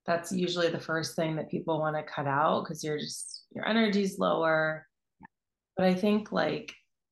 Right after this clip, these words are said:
Speaker 1: even just prioritizing, I've been reading about just the benefits of walking, and everyone can walk, even if you're stressed. You don't, you can, I mean, maybe you're not up for a hiit workout or a hot yoga session, but, like, you can still walk around the block. And,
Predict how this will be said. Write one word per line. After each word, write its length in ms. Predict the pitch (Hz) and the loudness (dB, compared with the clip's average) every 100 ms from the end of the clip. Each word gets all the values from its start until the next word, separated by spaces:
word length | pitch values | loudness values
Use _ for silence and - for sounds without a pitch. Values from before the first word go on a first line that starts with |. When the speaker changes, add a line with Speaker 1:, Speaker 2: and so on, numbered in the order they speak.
| _ _ _ _ _ _ _ | _ _ _ _ _ _ _
Speaker 1:
even 320 | 208 233 285 | 4 6 6
just 200 | 269 233 | 2 0
prioritizing, 840 | 202 185 175 175 170 170 165 156 160 | 2 2 2 0 -4 -4 -4 -4 -2
I've 140 | 175 196 | 0 2
been 260 | 202 202 - | 0 -2 -4
reading 340 | 160 151 160 160 | -4 -2 -2 -2
about 300 | 160 165 - | 0 -2 -4
just 260 | 151 - | -8 -10
the 60 | 170 | -6
benefits 480 | 165 165 185 214 226 | -4 -4 -2 0 0
of 180 | 190 175 | -2 -4
walking, 580 | 170 - - - - - | -6 -4 -8 -8 -10 -6
and 120 | 190 | -2
everyone 480 | - 196 208 220 208 | 0 0 2 4 4
can 120 | 190 | 4
walk, 240 | 170 147 - | 2 0 -2
even 200 | 214 226 | 4 6
if 100 | 226 | 6
you're 120 | 214 190 | 4 0
stressed. 520 | - - - - - _ - | -2 -4 -6 -14 -20 _ 0
You 100 | 214 | 4
don't, 240 | 240 226 | 4 4
you 120 | 202 | 0
can, 120 | 202 - 208 | -2 -2 2
I 20 | |
mean, 240 | 190 180 | 2 4
maybe 260 | 180 185 196 | 4 4 4
you're 320 | 190 180 165 | 4 4 2
not 220 | 160 165 | 0 0
up 180 | - - | -2 -2
for 100 | 165 | -4
a 80 | 156 | -2
hiit 240 | 147 - | -2 -2
workout 580 | - 165 170 156 151 156 | 0 -2 0 0 0 -2
or 140 | 156 156 | 0 0
a 100 | 156 | 0
hot 180 | 170 - | -2 -2
yoga 360 | 170 165 170 165 | -6 -8 -10 -8
session, 400 | 175 - 156 156 | -6 -4 -4 -4
but, 140 | - | -2
like, 240 | 160 156 - _ - - _ _ | -2 -2 -6 _ -20 -20 _ _
you 120 | 220 | 2
can 140 | 214 185 | 4 4
still 260 | - 220 | 4 2
walk 280 | 165 - - | 2 0 0
around 160 | 175 160 | 0 0
the 80 | 143 | -2
block. 480 | 160 156 147 147 | 2 4 2 0
And, 300 | 151 147 143 | -6 -6 -8